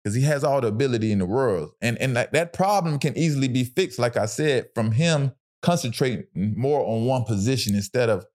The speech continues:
you know, spreading himself too thin and, um, you know, just focusing and under-, and, and, and concentrating on one position. That can help it,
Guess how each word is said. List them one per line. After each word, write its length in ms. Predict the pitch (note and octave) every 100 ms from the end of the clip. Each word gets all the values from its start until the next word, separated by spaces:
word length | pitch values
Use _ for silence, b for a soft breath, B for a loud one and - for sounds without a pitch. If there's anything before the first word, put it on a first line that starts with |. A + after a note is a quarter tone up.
| _ -
you 80 | G#2+
know, 140 | G2
spreading 300 | G#2+ D3+ C3
himself 340 | B2 C#3+ B2
too 220 | - A#2+ G#2
thin 360 | D3 C#3+ A2 F#2+
and, 120 | F#2
um, 320 | F2+ F#2 F2 -
you 80 | G3
know, 120 | D#3+
just 260 | D#3 D3+ -
focusing 380 | F#3 C#3 C3
and 100 | B2
under-, 260 | B2 C3+ A#2+
and, 160 | A#2 A#2
and, 200 | G2+ E2
and 140 | G3+
concentrating 540 | C3 D#3+ B2+ - A2+ G2
on 120 | G#2
one 140 | A#2+ -
position. 480 | F#2+ B2 A2 F2+
That 200 | A#2 D#3
can 140 | D3+ A#2
help 320 | B2+ A#2+ A2
it, 200 | G#2